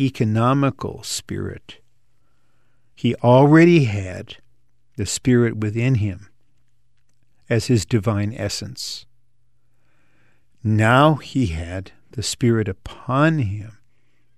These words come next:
as the divine anointing and power for ministry. Thus he was, and of course is, a person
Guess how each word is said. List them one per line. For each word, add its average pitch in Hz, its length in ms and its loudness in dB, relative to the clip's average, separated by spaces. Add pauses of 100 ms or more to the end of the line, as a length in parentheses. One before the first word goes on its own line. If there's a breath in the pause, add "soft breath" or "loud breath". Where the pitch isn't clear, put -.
(500)
as 117 320 2
the 107 120 0
divine 101 580 -2 (540)
anointing 113 720 0
and 95 240 -8
power 101 640 -4 (120)
for 98 260 -8
ministry. 95 680 -8 (2750)
Thus 123 320 2
he 151 760 2 (560)
was, 104 480 -4
and 107 140 -6
of 107 140 -10
course 123 380 -6
is, 95 580 -12 (220)
a - 60 -12
person 110 680 -8